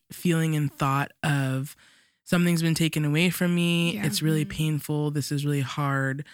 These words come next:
Speaker 1: Um, and then, you know, you ask why, like, why me? Why my
Speaker 2: Yeah.
Speaker 1: life? What
Speaker 2: Yeah.
Speaker 1: is this for? But there is also kind of, like, an understanding behind it because I know that, like, my life is not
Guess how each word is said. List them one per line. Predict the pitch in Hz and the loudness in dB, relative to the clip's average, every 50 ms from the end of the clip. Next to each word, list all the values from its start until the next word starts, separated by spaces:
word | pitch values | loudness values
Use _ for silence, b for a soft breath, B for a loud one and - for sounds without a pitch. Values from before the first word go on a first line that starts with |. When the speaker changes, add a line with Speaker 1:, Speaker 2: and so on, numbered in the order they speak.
| b b b b b b b b _ - | b b b b b b b b _ -4
Speaker 1:
Um, | 131 143 139 143 170 - - - _ | -2 -2 -2 -2 -4 -6 -8 -8 _
and | - 160 160 | -2 0 0
then, | 165 156 | 2 2
you | 151 151 160 | 2 2 2
know, | 143 127 131 147 - | 0 0 -2 -6 -6
you | 156 143 | -6 -6
ask | 143 143 135 - - | -4 -4 -4 -4 -4
why, | - 139 131 127 135 151 165 - | -4 -4 -4 -2 -2 -4 -4 -4
like, | - 147 - - | -6 -6 -4 -4
why | 143 135 139 139 139 143 147 143 143 143 | -2 -2 -2 -2 -2 -2 -2 -2 -2 0
me? | 143 139 135 131 131 135 156 - _ | 0 0 0 0 0 -2 -4 -6 _
Why | - 135 135 135 | -6 -4 -2 -2
my | 135 139 135 131 131 131 | 0 -2 -2 -2 -2 -4
Speaker 2:
Yeah. | 135 | -4
Speaker 1:
life? | 139 135 135 143 175 208 196 - - | -4 -2 0 0 0 0 0 -2 -2
What | 156 143 143 226 | -2 -2 -2 -2
Speaker 2:
Yeah. | 202 | -2
Speaker 1:
is | 160 143 | -2 -2
this | 143 139 135 - | -2 -2 -4 -4
for? | - - 135 127 127 139 160 175 190 B B B B B B B B B B _ | -6 -4 -4 -2 0 0 0 -2 -4 B B B B B B B B B B _
But | - 214 214 | 0 2 2
there | 233 226 226 | 2 2 2
is | 226 214 | 2 2
also | 226 233 233 - - 285 277 | 0 0 0 0 0 -2 -2
kind | - - 226 214 214 | 0 0 2 2 2
of, | 202 | 2
like, | 196 190 180 | 2 0 0
an | 180 175 | 0 0
understanding | 170 165 160 156 156 - - 151 139 143 147 156 165 | 0 0 0 0 -2 -2 -2 -2 -2 0 0 -2 -2
behind | 165 175 165 - 190 185 185 185 190 | -2 -4 -4 -2 -2 0 0 0 0
it | 202 214 - - _ _ | -2 -2 -4 -8 _ _
because | - 156 - - 147 151 147 143 143 139 139 - - - - - _ _ _ _ | -6 -6 -2 0 0 0 2 0 0 -2 -4 -6 -8 -10 -14 -18 _ _ _ _
I | - 156 165 165 | 2 2 4 4
know | 165 156 151 151 151 147 | 4 2 2 2 2 2
that, | 147 - - | 0 -2 -2
like, | 147 135 127 - | -4 -6 -4 -4
my | 143 135 131 131 131 | -4 -2 -2 -2 -2
life | 131 135 131 131 131 - 147 | -2 -2 -4 -4 -4 -4 -6
is | 135 131 | -4 -4
not | 135 135 127 127 135 - | -4 -4 -4 -4 -8 -8